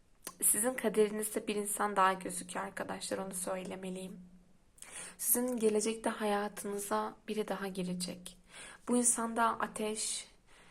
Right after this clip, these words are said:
e, aslan, koç, yay enerjisinde olan bir insan olacak.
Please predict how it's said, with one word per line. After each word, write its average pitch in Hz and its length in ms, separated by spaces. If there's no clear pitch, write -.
e, 190 380
aslan, 214 540
koç, - 380
yay 208 240
enerjisinde 202 520
olan 202 320
bir 196 140
insan 190 460
olacak. 190 460